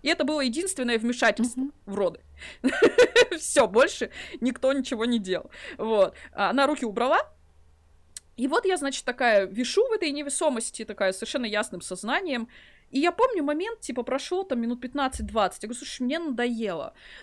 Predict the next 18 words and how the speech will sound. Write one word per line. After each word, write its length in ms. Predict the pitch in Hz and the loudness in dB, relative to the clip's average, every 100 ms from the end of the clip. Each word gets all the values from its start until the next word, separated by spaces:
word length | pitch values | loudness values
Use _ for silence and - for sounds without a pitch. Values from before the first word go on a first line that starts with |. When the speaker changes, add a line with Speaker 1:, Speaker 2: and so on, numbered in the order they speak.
| - | -6
Speaker 1:
Ну, 140 | 403 | -6
в 60 | 381 | -4
смысле, 560 | 381 381 370 302 269 - - | -2 -2 0 -2 -2 -6 -10
у 120 | 180 285 | -4 0
меня 200 | 320 311 | 2 2
ощущение, 460 | 294 311 508 466 | 2 -4 -4 -2
что 160 | 247 - | -4 -4
пора 240 | 247 269 | 0 2
родить. 460 | 320 262 220 190 - | 2 2 -2 -8 -10
Ну, 120 | 247 | -6
вот 160 | 240 - | -6 -2
я, 160 | 220 226 | 0 0
Speaker 2:
Мгм. 360 | 220 285 220 | 0 0 -2
Speaker 1:
ну, 180 | 220 277 | -4 -6
как 200 | 185 196 | -6 -8
бы 100 | 202 | -8
чувствую, 460 | 208 - - 285 220 | -6 -4 -4 -4 -6
что 460 | - - 214 196 | -6 -6 -4 -4